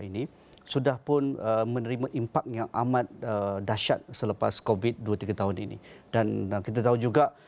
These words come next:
desa juga terkesan akibat perubahan iklim. Jadi, di mana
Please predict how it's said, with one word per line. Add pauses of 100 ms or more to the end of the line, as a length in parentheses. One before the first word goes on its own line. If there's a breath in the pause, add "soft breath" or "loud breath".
(140 loud breath)
desa
juga
terkesan
akibat
perubahan
iklim. (320 loud breath)
Jadi,
di
mana